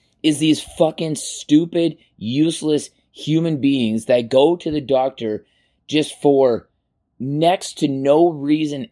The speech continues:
at all, except for just to clog up a system that should be used by people who are actually sick, so these doctors can focus on healthcare and preventative medicine and not wasting their time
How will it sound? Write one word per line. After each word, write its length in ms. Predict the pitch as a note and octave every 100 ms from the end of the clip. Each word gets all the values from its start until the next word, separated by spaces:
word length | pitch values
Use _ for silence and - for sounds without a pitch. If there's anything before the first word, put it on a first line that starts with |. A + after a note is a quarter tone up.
| -
at 300 | A2+ C#3+ C#3+
all, 260 | B2 G#2+ -
except 340 | G#2 C#3+ C3+
for 80 | C3
just 220 | C3 -
to 60 | B2
clog 640 | - - A#2 D3 D#3+ D#3
up 260 | C3 A#2+ _ _ _ _ -
a 80 | A2
system 560 | - - F#3 - C#3+
that 180 | C3 -
should 280 | - D#3+ D#3+
be 80 | E3+
used 280 | D3+ D3
by 140 | - A#2+
people 420 | - D#3+ E3 D#3+
who 160 | C3 A#2
are 160 | - -
actually 500 | B2 E3 - C#3 A2+
sick, 480 | - - F#3 - - _ _
so 180 | - D3+
these 260 | C#3+ C3 A2+
doctors 480 | D#3+ E3 E3 D#3
can 180 | B2+ A#2+
focus 440 | A2+ D3+ D#3+ D3+ B2+
on 180 | G#2+
healthcare 800 | F2+ - E3 F3+ - - G#2+ G2 - - _
and 120 | - A#2
preventative 640 | B2+ B2 F3 G3+ F3+ C3+
medicine 440 | A2+ A2 A2 A#2 - _ _
and 300 | C#3 C#3 C#3+
not 340 | D3+ D#3 E3 - _ -
wasting 640 | G#2+ C3 D#3 D#3+ E3 D3
their 160 | C#3 B2
time 540 | - C3 C#3 C3 A#2